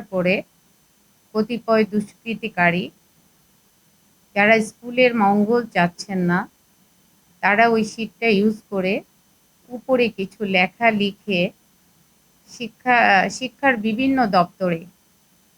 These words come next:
শিক্ষার সাথে সংশ্লিষ্ট সকল দপ্তরে ওটা দেয় এবং আপনাদেরও গণমাধ্যমের বিভিন্ন জায়গায় ওই শিটটি দেয়। পরবর্তীতে আমাদের যখন এটা নখদর্পণে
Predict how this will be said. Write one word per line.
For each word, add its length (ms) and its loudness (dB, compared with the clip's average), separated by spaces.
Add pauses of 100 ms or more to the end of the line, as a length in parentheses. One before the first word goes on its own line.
(340)
শিক্ষার 400 -2
সাথে 200 -2 (200)
সংশ্লিষ্ট 560 -6 (220)
সকল 300 -4 (160)
দপ্তরে 440 -2 (160)
ওটা 260 -4 (880)
দেয় 340 2 (100)
এবং 240 -2 (220)
আপনাদেরও 540 -2
গণমাধ্যমের 880 0 (100)
বিভিন্ন 320 0 (200)
জায়গায় 460 0
ওই 180 -4
শিটটি 360 -20 (340)
দেয়। 180 -20 (640)
পরবর্তীতে 640 2 (200)
আমাদের 320 0 (120)
যখন 240 -4 (120)
এটা 220 0 (1400)
নখদর্পণে 720 0